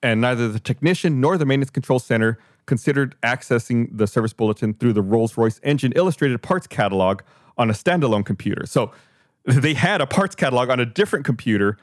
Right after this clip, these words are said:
that they didn't think to consult. They were just trying to get the network one. If they had consulted it, they would have seen that the fuel tube and the hydraulic lines needed to be replaced. The lead technician then contacted the engine controller, who seemed to have a good understanding of the situation,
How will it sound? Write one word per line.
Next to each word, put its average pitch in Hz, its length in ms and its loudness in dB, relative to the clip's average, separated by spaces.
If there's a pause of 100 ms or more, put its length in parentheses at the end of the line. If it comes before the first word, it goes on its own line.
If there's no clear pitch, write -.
(220)
that 123 220 -2
they 123 80 2
didn't 113 240 -2
think 104 240 -4
to 92 320 0
consult. - 480 -2
They 98 80 -2
were 95 100 -4
just 92 140 -10
trying 101 160 -2
to 92 60 -4
get 98 160 -6
the 98 60 -6
network 104 360 -4
one. - 200 -14 (680)
If 127 180 0
they 123 100 0
had 160 240 -2
consulted 117 440 -2
it, 107 120 0
they 120 60 0
would 113 120 4
have 104 80 -4
seen 139 220 0
that 110 140 -2
the 110 60 -4
fuel 175 320 0
tube 131 260 0
and 110 80 0
the 107 60 -2
hydraulic 135 440 0
lines 110 320 0
needed 110 260 0
to - 60 -2
be 107 140 2
replaced. - 720 -2 (360)
The 110 140 2
lead 175 220 0
technician 127 460 0
then 180 180 0
contacted 123 520 -2
the - 160 -6
engine 151 280 0
controller, 98 540 0 (220)
who 127 100 0
seemed 208 260 0
to 160 80 2
have 123 100 2
a 113 60 0
good 139 240 0
understanding 120 540 0
of 107 60 -2
the 104 60 -2
situation, 95 680 -2